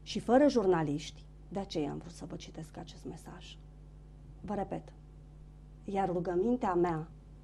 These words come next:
către jurnaliști este să transmită corect mesajul meu, pentru că ei, prin puterea pe care o au, sunt mai importanți decât noi primarii.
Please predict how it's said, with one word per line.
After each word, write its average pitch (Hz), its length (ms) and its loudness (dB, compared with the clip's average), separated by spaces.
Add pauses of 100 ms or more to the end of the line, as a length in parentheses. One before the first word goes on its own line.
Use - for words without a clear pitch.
(540)
către 190 320 -4
jurnaliști 180 960 -2 (1120)
este 226 360 6
să 233 160 0
transmită 233 760 0
corect 208 680 0 (500)
mesajul 190 560 4
meu, 170 340 4 (640)
pentru 196 300 2
că 208 140 -2
ei, 185 480 2 (640)
prin 214 220 10
puterea 254 600 8
pe 214 120 0
care 202 240 0
o 175 220 6
au, 160 240 4 (640)
sunt 220 340 4
mai 214 220 6
importanți 214 880 2 (100)
decât 175 320 -2
noi 175 380 4
primarii. 165 600 2